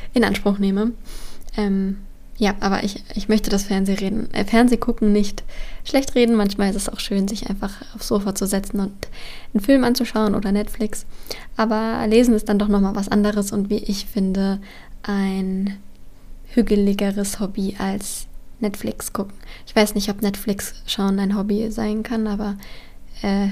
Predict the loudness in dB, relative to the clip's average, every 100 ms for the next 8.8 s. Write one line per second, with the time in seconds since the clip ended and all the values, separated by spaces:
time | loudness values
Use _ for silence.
0 | -2 -2 0 0 0 -4 -8 -8 -8 -8
1 | -10 -10 -10 -10 -4 -2 0 0 -2 0
2 | 0 -2 -2 0 0 0 0 0 -2 -4
3 | -10 -8 -10 -12 0 2 4 6 4 2
4 | -2 -2 0 2 4 6 6 6 6 6
5 | 6 6 6 6 4 2 2 2 2 0
6 | -4 -2 2 2 2 -2 0 2 4 4
7 | 2 0 -2 -2 -2 -2 -2 0 -2 0
8 | -2 -2 0 2 0 0 -2